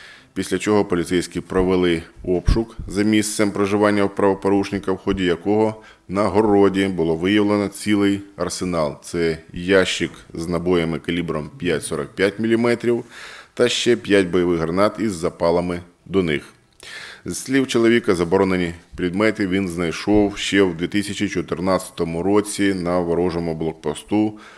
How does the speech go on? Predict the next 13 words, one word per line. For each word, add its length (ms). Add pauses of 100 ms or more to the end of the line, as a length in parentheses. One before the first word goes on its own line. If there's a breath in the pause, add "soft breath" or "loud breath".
(300 loud breath)
по 140
сусідству 640
зі 60
своїм 500 (180)
будинком. 640 (1500 loud breath)
У 60
Дніпровському 760
полку 640
з 60
охорони 440
важливих 640
державних 600
об'єктів 560